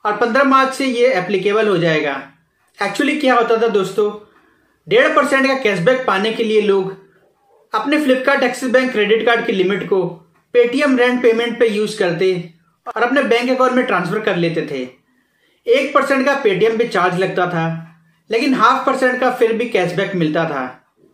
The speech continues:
तो अगर आपकी limit पचास हजार रुपए है, तो अगर आप Paytm rent payment के through पचास हजार की limit को bank अकाउंट में transfer कर रहे हैं, तो Paytm का एक परसेंट यानी पाँच सौ रुपए का charge देने के बाद भी ढाई सौ रुपए का extra profit आपको हो जाता था।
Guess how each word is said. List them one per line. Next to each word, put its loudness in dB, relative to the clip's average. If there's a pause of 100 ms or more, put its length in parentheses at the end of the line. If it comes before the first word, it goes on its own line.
(400)
तो 0
अगर 4
आपकी 2
limit 0
पचास 2
हजार 2
रुपए 0
है, 0 (460)
तो -6
अगर 2
आप 0
Paytm 0
rent 0
payment 0
के 0
through -4
पचास 0
हजार 0
की -2
limit -2
को 0
bank 0
अकाउंट -2
में -4
transfer -4
कर -2
रहे 0
हैं, -8 (580)
तो 2
Paytm -2
का 2
एक 0
परसेंट 0
यानी 0 (100)
पाँच -4
सौ -2
रुपए 0
का -2
charge 0
देने -4
के -2
बाद 0
भी -6 (920)
ढाई 2
सौ 0
रुपए 4
का 2
extra 0
profit 0
आपको 0
हो 2
जाता -2
था। -8